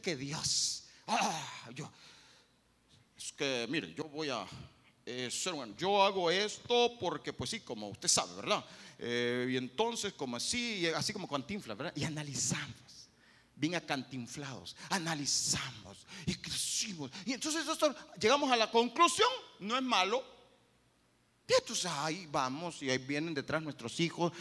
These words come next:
nuestra familia. Y venimos, caemos en cosas. Y el problema es esto, el pecado, la paga del pecado es muerte.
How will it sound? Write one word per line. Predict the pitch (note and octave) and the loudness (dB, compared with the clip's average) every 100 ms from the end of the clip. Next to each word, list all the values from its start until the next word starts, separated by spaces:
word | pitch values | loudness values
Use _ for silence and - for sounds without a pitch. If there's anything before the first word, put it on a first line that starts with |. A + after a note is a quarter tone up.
| - | -8
nuestra | C#3+ C#3 C3 | -6 -4 -4
familia. | B2 C3 E3+ | -4 -4 -2
Y | |
venimos, | G3 G4 F#4 F4 | -2 0 0 4
caemos | D4+ D4 D#4 D#4+ D4 | 8 8 8 4 2
en | |
cosas. | C4+ - F4+ E4 - D#3+ - - - _ _ _ _ _ _ - | 0 -4 -4 -4 -4 -4 -4 -8 -14 _ _ _ _ _ _ -12
Y | |
el | A#2+ | -6
problema | - C3+ F#3+ A3 | -2 2 4 4
es | G#3 | 2
esto, | F#3 - A2 - - - | 0 -8 -14 -14 -20 -16
el | G2 | -14
pecado, | F#2+ A2+ - - C#3+ D3 C3+ C#3+ - | -4 -4 -4 0 2 2 -2 -6 -8
la | A#2 A2+ | -6 -6
paga | - - D#3 D3 D3 C3+ | -6 0 0 0 -6 -8
del | B2 A2+ | -8 -6
pecado | - A2 - D#3+ D3+ D3 - | -6 -6 -2 0 0 -4 -4
es | C3+ | -4
muerte. | B2 B2+ A#2 - - | -4 -6 -6 -6 -8